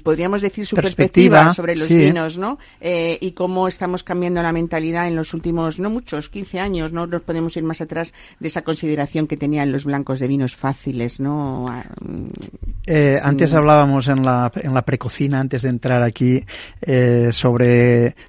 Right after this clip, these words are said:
Speaker 2: cómo se venden los blancos, ¿no? Porque demasiado, durante muchos años y todavía ahora te, se te acercan en, en cualquier restaurante y te dicen, eh, "¿Lo prefieres afrutadito o seco?". Y dices, "Ay, Dios mío, ¿qué me van a ofrecer de afrutado y qué me van a ofrecer de seco?", ¿no?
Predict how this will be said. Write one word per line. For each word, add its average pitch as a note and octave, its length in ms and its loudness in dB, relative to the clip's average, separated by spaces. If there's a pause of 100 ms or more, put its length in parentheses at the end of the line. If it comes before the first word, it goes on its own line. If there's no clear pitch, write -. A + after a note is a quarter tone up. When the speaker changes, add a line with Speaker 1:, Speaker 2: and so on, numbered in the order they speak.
(100)
Speaker 2:
cómo C#3 220 6
se C#3 140 2
venden C3+ 280 6
los A#2+ 180 2
blancos, B2 500 2
¿no? C#3 180 -2
Porque B2 320 -4
demasiado, B2+ 640 0
durante B2 280 -2
muchos C3 300 -4
años C3 240 0
y A#2+ 60 -4
todavía B2 380 2
ahora C3 260 4
te, B2+ 320 -4
se - 140 -8
te C3+ 100 -6
acercan B2+ 420 -2
en, B2 140 -2 (440)
en A2+ 160 -6
cualquier A#2+ 380 -2
restaurante A#2+ 1080 0
y A2+ 100 -2
te A#2+ 160 0
dicen, A#2+ 460 0
eh, A#2 260 -2 (220)
"¿Lo B2 140 -4
prefieres F3+ 680 -2
afrutadito F#3+ 800 -2
o F#3 80 0
seco?". B2 500 -6
Y C3 100 -4
dices, A#2 260 -4
"Ay, D3+ 140 -4
Dios - 280 -10
mío, C3+ 220 -10 (400)
¿qué C#3 100 2
me C#3 100 4
van D3 140 4
a D3 40 6
ofrecer C#3 380 2
de C3 80 4
afrutado D3 420 2
y D3 40 0
qué C#3 100 0
me C3 80 4
van C3+ 160 4
a B2+ 40 6
ofrecer B2 440 2
de A#2+ 80 2
seco?", G#2+ 400 -4
¿no? B2+ 220 -6